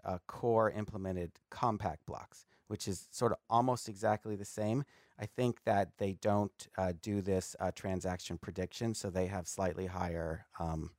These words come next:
retry rates, but I think theirs are more in the ninety-five, ninety-eight percent. I haven't tested it myself. This is just what I hear.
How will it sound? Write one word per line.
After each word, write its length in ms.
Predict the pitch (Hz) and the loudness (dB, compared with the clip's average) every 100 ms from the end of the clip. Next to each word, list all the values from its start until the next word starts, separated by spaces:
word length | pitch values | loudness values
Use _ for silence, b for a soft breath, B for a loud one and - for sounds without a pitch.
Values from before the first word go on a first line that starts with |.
| _ b b b b b b - _ - | _ b b b b b b -20 _ -2
retry 420 | 98 - 104 101 | -2 2 4 4
rates, 360 | 98 123 - - | 6 4 2 -10
but 340 | - 156 131 - | 2 4 4 2
I 100 | 127 | 0
think 280 | 131 120 - | 2 -2 4
theirs 260 | 107 101 | 4 4
are 100 | 95 | 2
more 200 | 92 92 | 2 2
in 100 | 92 | 2
the 220 | 85 78 73 | 0 -2 -4
ninety-five, 640 | - 82 82 80 82 82 82 | -6 -4 -4 -4 -6 -6 -4
ninety-eight 380 | 85 82 85 - | -4 -4 -6 -8
percent. 260 | 104 101 | -2 4
I 140 | 101 127 | 6 6
haven't 360 | 127 101 92 - | 4 2 -2 -4
tested 360 | - 92 - 80 | -6 -6 -6 -8
it 120 | - | -6
myself. 520 | 82 - - - - _ _ _ - | -6 -6 -12 -12 -20 _ _ _ -8
This 220 | 98 - | -6 -6
is 100 | 92 | -6
just 280 | - 78 - | -6 -6 -6
what 80 | |
I 100 | 73 | -6
hear. 220 | 82 - | -8 -12